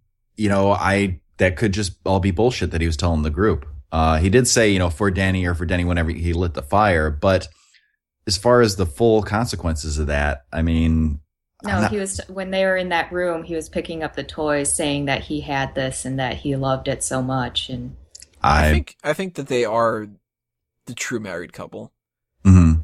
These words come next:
Speaker 3: And I think that it's the difference between, like, Luke is somebody who we might end up rooting for later on. He's already terrible 'cause he's killed a bunch of people.
Speaker 1: Right.
Speaker 3: But he's shown that he doesn't want to kill Tommy.
Speaker 1: Yeah.
Speaker 3: And, uh, Joanne's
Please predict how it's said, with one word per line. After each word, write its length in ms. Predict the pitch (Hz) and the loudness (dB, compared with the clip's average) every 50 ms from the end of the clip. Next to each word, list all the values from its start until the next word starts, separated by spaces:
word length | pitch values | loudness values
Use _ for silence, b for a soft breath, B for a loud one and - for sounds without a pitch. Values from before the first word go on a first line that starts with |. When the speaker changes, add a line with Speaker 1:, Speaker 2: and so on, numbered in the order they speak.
| - - _ _ _ - | -4 -10 _ _ _ -6
Speaker 3:
And 100 | 131 127 | -4 -4
I 80 | 127 | -2
think 200 | 123 147 139 131 | -2 -4 -4 -2
that 200 | 139 135 131 - - | -2 -2 -2 -4 -6
it's 240 | 147 131 - - - | -10 -8 -8 -6 -2
the 240 | 143 135 131 127 | 0 2 2 2
difference 360 | 123 143 139 123 147 135 120 - | 2 0 0 0 -2 -6 -8 -8
between, 400 | 127 117 - - 120 117 113 113 | -10 -10 -8 -6 -6 -6 -6 -6
like, 200 | 113 110 110 104 | -8 -8 -8 -8
Luke 360 | 117 123 135 147 156 160 151 | -6 -2 -2 -2 -2 -2 -4
is 120 | 139 127 | -4 -4
somebody 360 | - - 143 139 143 143 139 | -6 -6 -4 -4 -4 -2 -2
who 320 | 123 127 127 127 123 117 - | -2 -2 -4 -4 -6 -8 -10
we 180 | 139 127 127 123 | -6 -4 -4 -2
might 280 | 120 117 123 131 135 131 | 0 0 -2 -2 -2 -4
end 180 | 131 127 131 | -8 -6 -4
up 140 | 147 139 113 | -4 -4 -4
rooting 300 | 120 120 123 131 139 143 | -4 -4 -4 -4 -6 -8
for 240 | - - 156 156 156 | -8 -6 -4 -4 -2
later 280 | 151 147 151 151 151 156 | -2 -2 -2 -2 -2 -2
on. 280 | 160 160 165 170 170 - _ _ _ _ _ - - - _ _ _ _ _ | -2 -4 -4 -6 -10 -12 _ _ _ _ _ -20 -20 -20 _ _ _ _ _
He's 160 | - 135 160 | -8 -2 0
already 220 | 233 247 196 123 | 0 0 0 -2
terrible 460 | - - - - 127 139 139 151 156 139 | -6 -6 -4 -2 -2 0 0 -2 -4 -4
'cause 100 | - - | -6 -10
he's 160 | 107 - - | -12 -14 -10
killed 160 | - 123 113 | -8 -8 -8
a 60 | 113 | -8
bunch 160 | 113 110 113 | -8 -12 -12
of 80 | - - | -12 -10
people. 360 | 123 123 120 139 143 147 - _ _ _ _ - | -10 -10 -8 -8 -10 -10 -12 _ _ _ _ 2
Speaker 1:
Right. 300 | 80 80 78 78 73 71 - - - | 4 4 6 4 2 0 -4 -6 -2
Speaker 3:
But 300 | 120 120 117 110 107 - _ | 0 0 0 0 -2 -8 _
he's 280 | - 135 139 131 120 - | -6 -4 -2 -2 -2 -4
shown 420 | - - 139 131 131 131 131 127 | -2 0 0 0 0 0 -4 -6
that 120 | 120 107 87 | -8 -10 -10
he 220 | - - 127 113 - _ _ _ _ | -10 -12 -14 -14 -14 _ _ _ _
doesn't 200 | - 120 113 120 | -8 -8 -8 -8
want 120 | 113 110 117 | -8 -10 -10
to 40 | 117 | -8
kill 200 | - 127 110 104 | -6 -6 -6 -6
Tommy. 500 | - 120 117 117 117 120 117 120 127 _ _ _ _ _ _ _ _ _ _ _ _ _ _ _ _ _ - | -4 -4 -4 -4 -6 -8 -10 -12 -12 _ _ _ _ _ _ _ _ _ _ _ _ _ _ _ _ _ -2
Speaker 1:
Yeah. 200 | 76 73 71 73 | 0 2 4 2
Speaker 3:
And, 280 | 69 - 104 104 107 104 | 2 0 -4 -8 -12 -12
uh, 320 | 101 107 107 107 107 104 101 | -10 -10 -10 -10 -10 -12 -14
Joanne's 720 | - - - 123 117 117 113 113 110 104 117 - - | -10 -4 -2 0 0 0 -2 -4 -8 -10 -14 -16 -16